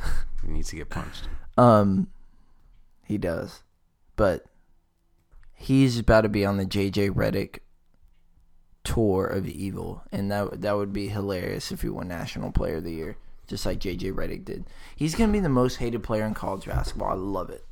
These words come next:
Speaker 2: I can't wait. I hope he comes back. Um, switch over to N B A. Um,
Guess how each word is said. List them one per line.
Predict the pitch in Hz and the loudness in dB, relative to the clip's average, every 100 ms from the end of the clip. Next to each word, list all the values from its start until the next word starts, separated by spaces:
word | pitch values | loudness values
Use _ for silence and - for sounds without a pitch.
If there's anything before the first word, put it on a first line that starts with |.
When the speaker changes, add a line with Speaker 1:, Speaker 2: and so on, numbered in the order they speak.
| - - | -10 -10
Speaker 2:
I | - | -8
can't | - - 104 76 | -6 -2 -2 -4
wait. | 85 - | -8 0
I | 110 | 0
hope | 113 120 113 | 2 2 0
he | 104 | -2
comes | - - - | -6 -10 -8
back. | 92 - - - - - - - - - | -8 -8 -8 -12 -18 -20 -20 -20 -8 2
Um, | 131 123 113 104 - - - - - - - - - - - - - - | 4 6 4 -2 -8 -16 -20 -20 -18 -16 -18 -20 -20 -18 -16 -16 -16 -10
switch | - - 160 | 2 4 6
over | 170 147 | 8 8
to | 143 | 6
N | 127 | 4
B | 127 131 | 6 6
A. | 120 143 - - - - - - - _ _ _ - - - - - _ - _ - - _ - _ - | 6 2 -6 -20 -20 -20 -20 -20 -20 _ _ _ -20 -20 -20 -20 -20 _ -20 _ -20 -20 _ -20 _ -10
Um, | 107 104 98 101 101 | -6 -6 -6 -8 -10